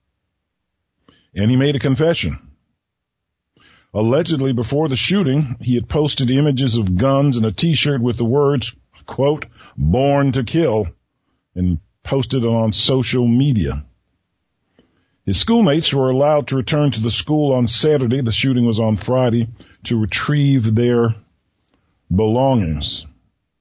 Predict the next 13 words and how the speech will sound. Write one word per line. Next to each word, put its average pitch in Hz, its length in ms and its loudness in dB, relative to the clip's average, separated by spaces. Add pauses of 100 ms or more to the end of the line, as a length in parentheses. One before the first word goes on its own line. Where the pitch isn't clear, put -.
(1400)
After 156 420 0
surrendering, 143 680 0 (120)
surrendering 123 560 0
to 120 100 -4
police 127 500 0
after 117 260 -2
a 107 40 -4
twenty-five 127 640 0
minute 110 260 0
standoff 123 800 0
with 156 300 -2
police, 113 600 -2 (1500)
Pagaritas 139 840 0